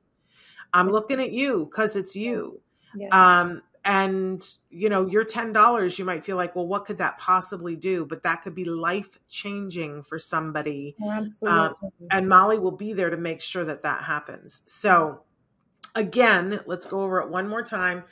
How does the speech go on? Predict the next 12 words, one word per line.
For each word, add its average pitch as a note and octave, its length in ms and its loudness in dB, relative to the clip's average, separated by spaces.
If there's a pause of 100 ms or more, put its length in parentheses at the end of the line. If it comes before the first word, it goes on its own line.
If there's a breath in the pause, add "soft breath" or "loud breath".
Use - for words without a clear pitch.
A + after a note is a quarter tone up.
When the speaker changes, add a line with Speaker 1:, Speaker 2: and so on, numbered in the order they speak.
(260 soft breath)
Speaker 1:
Go, G3+ 160 -2
go F#3+ 200 -2
to F3+ 80 -2
global G3+ 540 -2
autism G3 580 -4
project F3+ 600 -2
dot D3+ 240 -2
org. G3 560 -2 (440 soft breath)
Check G3 260 0
out F#3+ 220 2
what's E3+ 220 -8
happening A3+ 840 -6